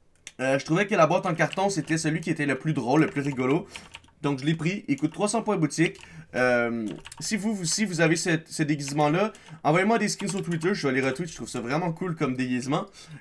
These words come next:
Et puis voilà. J'ai décidé qu'avec, euh, avec les,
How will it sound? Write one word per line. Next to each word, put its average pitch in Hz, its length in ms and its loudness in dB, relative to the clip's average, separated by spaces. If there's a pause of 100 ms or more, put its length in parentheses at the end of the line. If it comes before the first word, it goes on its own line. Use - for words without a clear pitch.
Et 123 120 -2
puis 170 120 -6
voilà. 233 340 2 (220)
J'ai 147 120 -2
décidé 208 280 -2
qu'avec, 196 460 0
euh, 143 800 -2 (1000)
avec 160 300 0
les, 165 540 0